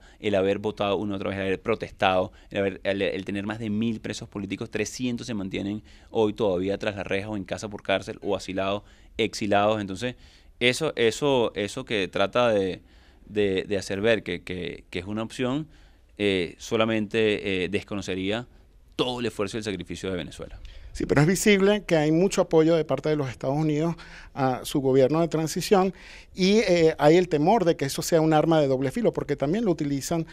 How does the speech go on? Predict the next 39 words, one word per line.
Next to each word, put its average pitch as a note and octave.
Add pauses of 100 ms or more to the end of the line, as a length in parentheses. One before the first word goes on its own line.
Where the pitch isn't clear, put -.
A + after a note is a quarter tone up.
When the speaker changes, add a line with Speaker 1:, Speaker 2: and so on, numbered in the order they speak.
(120)
Speaker 2:
sus C#3
enemigos C3+
para, C#3+
eh, A#2 (340)
pues A2+
para B2+
atacarlo. C3+ (400)
¿No C#3+
cree F#3+
usted? - (440)
Speaker 1:
Bueno, C#3
no, A2
no A2+
le C3
quedan D3
muchos D3
más C#3
argumentos, A2
pero F2+
también F#2
sería A2+
minim-, G#2+
mis-, G#2+
minimizar, G#2
por A#2+
ejemplo, C3
que B2
Alemania G2
nos G2+
da G2
un F#2+
respaldo G#2
importante, G2+
que -
ha F#2
aportado G#2
un G#2
fondo, G#2+
además, F#2+